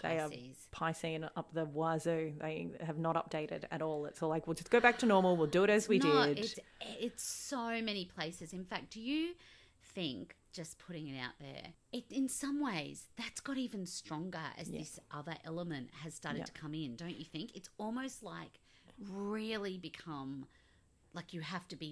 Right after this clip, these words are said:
Speaker 2: one or the other. It's like
Speaker 1: Yeah.
Speaker 2: dividing this energy.
Speaker 1: And I think also on a political level, people, people are scared. People are scared. It's really scary to be alive at the moment. When you really stop and think about everything that's happening, it's freaking terrifying. I don't have kids,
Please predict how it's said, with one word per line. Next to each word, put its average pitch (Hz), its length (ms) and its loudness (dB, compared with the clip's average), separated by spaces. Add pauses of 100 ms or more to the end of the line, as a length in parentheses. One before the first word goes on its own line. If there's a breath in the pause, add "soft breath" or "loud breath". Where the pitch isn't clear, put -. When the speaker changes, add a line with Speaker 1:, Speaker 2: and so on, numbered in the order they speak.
(120)
Speaker 2:
one 143 260 -4
or 139 100 -6
the 135 160 -10
other. 135 280 -10 (180)
It's - 220 -14
like 139 120 -16 (140)
Speaker 1:
Yeah. 165 80 -10 (220)
Speaker 2:
dividing 175 580 -2
this 131 180 -12
energy. 135 260 -10
Speaker 1:
And 285 100 12
I 320 40 12
think 381 220 10
also 370 220 10
on 285 120 12
a 247 60 12
political 190 420 8
level, 160 480 8 (460)
people, 233 240 6
people 233 680 10
are - 20 6
scared. - 400 4
People 285 240 8
are 359 40 10
scared. 330 280 8
It's - 180 4
really 262 200 6
scary 180 400 8
to - 80 -2
be 160 100 2
alive 139 300 4
at 135 80 0
the 151 80 -4
moment. 139 280 0
When 180 140 8
you 190 80 10
really 240 240 10
stop 277 220 4
and 208 120 4
think 190 140 2
about 170 240 8
everything 170 300 0
that's 156 160 0
happening, 240 320 2
it's - 100 -6 (180)
freaking 226 240 6
terrifying. 160 680 2 (100)
I 214 100 10
don't 247 160 8
have 196 200 0
kids, - 500 0